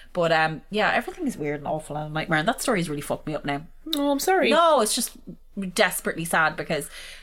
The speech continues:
Speaker 1: the Gardaí came in and basically destroyed an entire town.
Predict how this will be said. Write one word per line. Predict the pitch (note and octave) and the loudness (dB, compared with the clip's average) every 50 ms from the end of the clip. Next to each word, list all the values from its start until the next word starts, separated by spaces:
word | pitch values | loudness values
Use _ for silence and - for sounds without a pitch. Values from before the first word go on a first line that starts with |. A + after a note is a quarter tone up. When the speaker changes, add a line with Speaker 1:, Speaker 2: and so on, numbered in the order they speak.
| - - - | -20 -16 -6
Speaker 1:
the | - G3 F#3 | -4 0 2
Gardaí | G3 F3+ F3+ F#3 F3+ F3 | 4 4 4 2 0 -2
came | - G#3 E3+ E3 D#3+ | 0 0 0 0 2
in | D#3+ D#3+ D#3 D3+ | 0 0 0 0
and | - D3+ D#3 | 0 0 2
basically | D#3+ D3+ D3+ D3+ - D3 - D#3 D3 D3 C#3+ | 2 0 0 0 -2 -4 -4 -2 -4 -4 -4
destroyed | - - - - - E3+ C#3+ C3+ C#3 C#3 | -4 -4 -2 -2 0 0 0 0 0 -2
an | C#3 C3+ | -4 -6
entire | C3 - - D3+ C3 A#2+ G#2+ | -6 -4 -2 -2 -2 -2 -2
town. | G#2+ | -6